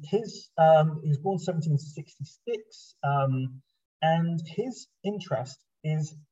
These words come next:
color blindness. Um, so color blindness is often also referred to as Daltonism, because he's the guy that does the first initial research on it. But the big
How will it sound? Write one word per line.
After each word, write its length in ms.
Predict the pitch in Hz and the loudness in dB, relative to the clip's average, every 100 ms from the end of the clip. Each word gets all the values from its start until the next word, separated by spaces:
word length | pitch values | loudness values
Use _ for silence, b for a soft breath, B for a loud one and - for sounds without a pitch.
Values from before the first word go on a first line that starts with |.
| _ - | _ -4
color 200 | 240 214 | 2 2
blindness. 640 | 135 107 98 - - - _ _ _ _ _ - | 2 -2 -4 -14 -20 -20 _ _ _ _ _ -4
Um, 240 | 143 139 | -4 -4
so 100 | - 151 | -8 -8
color 280 | - 254 | 0 2
blindness 320 | 214 196 185 151 | 4 2 0 -2
is 100 | 185 | -4
often 280 | 185 170 165 | -2 -6 -6
also 240 | 175 - | -6 -4
referred 320 | 160 156 147 | -4 0 -2
to 80 | 147 | 0
as 100 | 139 | -4
Daltonism, 580 | 135 170 165 131 110 _ _ _ _ - | 0 0 0 -8 -10 _ _ _ _ -10
because 240 | 147 160 - | -4 -4 -4
he's 220 | 202 185 | -6 -6
the 80 | 165 | -2
guy 120 | 170 | -2
that 140 | 143 | 0
does 120 | 147 | -4
the 140 | 147 143 | -4 -4
first 240 | 151 147 | -2 -2
initial 360 | 143 135 135 135 | -2 -4 -4 -4
research 420 | 147 165 139 - 117 | -4 -4 -6 -8 -12
on 100 | 101 | -14
it. 140 | _ _ _ _ _ _ - | _ _ _ _ _ _ -2
But 140 | 180 | 2
the 60 | 151 | 2
big 200 | 139 | 2